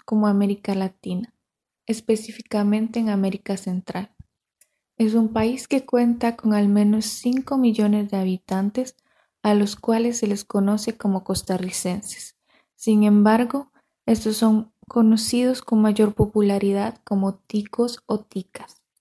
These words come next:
Es un país que se encuentra en su mayoría rodeado por agua, es decir, por mares y océanos. En su costa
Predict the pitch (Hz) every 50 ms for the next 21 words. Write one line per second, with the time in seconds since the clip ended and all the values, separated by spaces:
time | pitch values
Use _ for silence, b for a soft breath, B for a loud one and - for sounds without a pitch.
0 | _ _ _ _ _ _ _ _ _ _ _ _ _ - 240 233 233 233 226 233
1 | 233 233 233 254 254 - - 285 277 269 262 247 240 240 240 240 240 233 233 -
2 | 233 247 247 - - - 233 220 220 226 220 220 220 220 214 220 220 214 220 226
3 | 240 247 247 247 - 226 214 208 202 202 202 202 208 214 220 214 - 202 196 196
4 | 196 202 214 254 294 320 - - - - - - 202 208 214 208 208 - 220 -
5 | - 220 214 208 202 208 208 208 220 214 208 - 208 202 - - - 196 190 196
6 | 214 240 285 - - - _ _ _ _ _ _ _ _ _ _ _ _ _ _
7 | _ _ _ _ _ _ _ - 240 226 226 - 226 226 - - 240 240 233 -
8 | - - - 233 226 226 - _